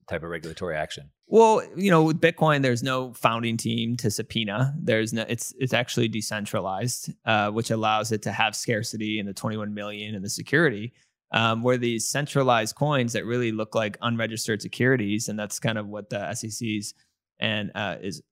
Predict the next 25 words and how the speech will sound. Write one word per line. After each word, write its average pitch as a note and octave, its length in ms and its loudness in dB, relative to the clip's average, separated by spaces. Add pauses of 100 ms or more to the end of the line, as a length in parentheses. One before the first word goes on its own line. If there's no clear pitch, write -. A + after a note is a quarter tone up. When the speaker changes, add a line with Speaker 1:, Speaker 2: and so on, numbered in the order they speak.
(260)
Speaker 2:
is A2 200 -2
saying A#2+ 340 2
in G#2 140 -2
all G2+ 100 -4
those G2+ 200 -6
complaints, C3 580 2
they're A2 140 2
naming A2 220 -2
specific A2 420 -6
coins. B2 560 2 (300)
You B2+ 80 4
know, C3 60 8
that's D3 220 6
the D3+ 100 -2
main B2 240 -2
difference G2+ 520 -4
here, F2+ 420 -6
is A2+ 140 -4
that A#2 180 0
there's A2 240 0
no A#2+ 520 0 (260)
manipulation A#2 1000 2
or G#2+ 160 0
control. A2+ 720 -2 (300)
Uh, G2+ 320 0